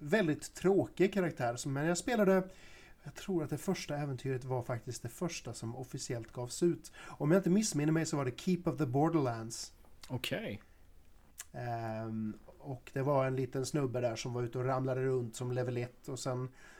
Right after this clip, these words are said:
Speaker 1: någonstans hände det något magiskt och så blev han level tjugotvå, eh, Mage Cleric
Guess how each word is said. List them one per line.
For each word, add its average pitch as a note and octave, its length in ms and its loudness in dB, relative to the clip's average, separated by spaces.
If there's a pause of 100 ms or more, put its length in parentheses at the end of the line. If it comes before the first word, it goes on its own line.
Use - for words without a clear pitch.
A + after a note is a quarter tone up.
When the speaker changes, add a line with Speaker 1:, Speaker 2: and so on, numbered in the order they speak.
Speaker 1:
någonstans C#3 520 2
hände C3+ 280 2
det C3 60 0
något C3 180 -2
magiskt C3 600 2
och B2+ 80 -6
så C#3 100 -2
blev C3 220 0
han C3 140 0
level C3 360 0
tjugotvå, C#3 1300 4 (580)
eh, B2 480 2
Mage C#3+ 840 4
Cleric D3 480 4